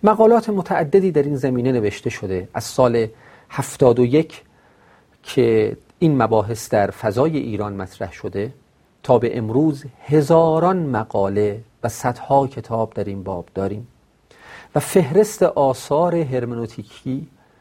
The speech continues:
به تفکیک رویکرد فلسفی، رویکرد دینی و رویکرد ادبی هم تهیه شده که اون رو هم می‌تونید دنبال بکنید. همچنین در کتاب ماه فلسفه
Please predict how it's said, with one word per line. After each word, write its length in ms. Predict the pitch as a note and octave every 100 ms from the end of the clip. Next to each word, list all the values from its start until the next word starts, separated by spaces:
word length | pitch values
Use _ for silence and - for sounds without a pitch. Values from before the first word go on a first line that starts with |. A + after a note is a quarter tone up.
| _ _ _ _ - _ _
به 100 | -
تفکیک 1000 | - D3+ C3+ - - G#3+ G3+ F3+ E3 E3 E3 _ _ _ -
رویکرد 520 | B2+ A#2+ C3+ D3+ F#3
فلسفی، 680 | F#3 F3 - D3+ - C#3+
رویکرد 600 | C3+ A2 F#2+ - B2 C3+
دینی 400 | C#3 C3+ C3+ C3
و 100 | A#2+
رویکرد 680 | G#2 G2+ F#2+ - F#2 F2 G2 -
ادبی 520 | G2+ F#2+ G2+ - F#3
هم 440 | E3+ - D3 C#3 C3+ - _
تهیه 400 | - C3 A#2+ G#2+
شده 380 | A2 - E2 F#2 - _ _ _ _
که 120 | -
اون 200 | - D#3
رو 80 | B2+
هم 160 | A2 A#2
می‌تونید 540 | G#2+ G2 A2 G2 G2 - _ -
دنبال 360 | G#2 G#2 G2+
بکنید. 540 | F2 F#2 F#2+ A2 - - _ _
همچنین 500 | - D3+ - C#3+ D3+ D3 - _ _ -
در 140 | B2
کتاب 560 | A#2+ - C3 B2+ A#2+ A#2+
ماه 460 | A2+ A#2 D#3 C3 C#3
فلسفه 800 | - G#2+ G#2 G#2 - A#2 B2